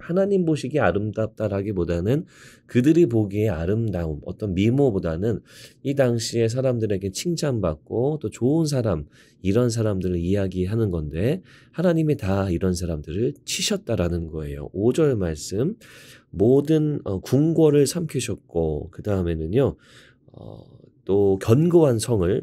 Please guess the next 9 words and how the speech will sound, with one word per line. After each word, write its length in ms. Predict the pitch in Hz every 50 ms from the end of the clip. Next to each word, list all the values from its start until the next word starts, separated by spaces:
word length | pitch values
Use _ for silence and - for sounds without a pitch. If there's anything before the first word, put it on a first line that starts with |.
| - -
또 360 | 98 98 90 90 87 82 82
무너뜨리셨다"라고 1160 | 87 107 123 139 131 127 143 135 131 113 113 - - - 85 78 76 78 76 - 80 73 73
나옵니다. 500 | 78 80 82 80 78 78 73 73 73 71 -
자, 200 | - - 87 82
육 240 | 90 110 113 - -
절 220 | 165 165 160 151
보면은 460 | 127 127 117 117 113 113 117 123 131 147 - - - - - _ _
초막을 560 | - - - 226 226 220 214 196 180 170 156
허려버리셨고, 1040 | 147 135 131 123 110 107 95 90 85 85 78 - _ _ - 98 117 147 180 202 -